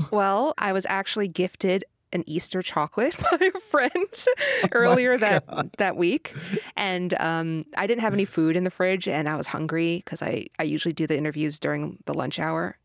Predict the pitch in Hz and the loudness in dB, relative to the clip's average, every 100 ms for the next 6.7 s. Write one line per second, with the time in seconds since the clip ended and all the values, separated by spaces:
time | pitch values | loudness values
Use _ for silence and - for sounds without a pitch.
0 | - - 214 208 180 208 240 - 214 247 | -16 -2 2 2 2 0 -2 0 0 2
1 | 226 165 120 - _ - - - 147 180 | 2 2 2 -2 _ -4 2 4 4 4
2 | 196 196 196 - 247 269 - 262 277 269 | 4 2 0 -2 2 0 0 0 2 4
3 | 277 269 269 254 254 247 233 277 226 247 | 4 4 2 2 4 2 2 2 4 2
4 | 254 254 254 262 - 233 247 226 220 180 | 2 2 2 0 0 2 2 2 0 2
5 | 214 - 226 233 202 196 196 190 190 196 | 2 2 2 2 2 0 0 2 4 2
6 | 180 190 - 196 190 185 185 | 0 -2 0 0 2 2 0